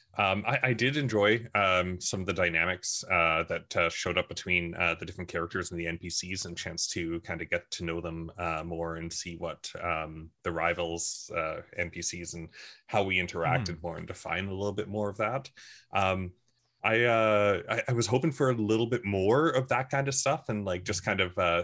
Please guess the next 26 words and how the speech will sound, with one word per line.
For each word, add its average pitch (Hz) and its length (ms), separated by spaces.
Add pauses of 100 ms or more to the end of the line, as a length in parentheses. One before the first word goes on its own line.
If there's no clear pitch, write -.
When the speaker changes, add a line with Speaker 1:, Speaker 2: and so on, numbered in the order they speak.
Speaker 1:
things 92 200
that 87 120
felt, 90 220
like, 85 200
uh, 80 300
grindy 107 640
a 127 100
little 120 240
bit, 135 300
like, 87 220
uh, 85 180 (400)
the, 107 180
the, 107 240
the 107 160
arc. 120 340 (360)
Um, 95 260
I 104 80
find, 127 240
like, 104 220
travel 98 420
arcs, 98 380 (160)
um, 87 380
tend 92 280
to - 100
be, 90 400
um, 82 600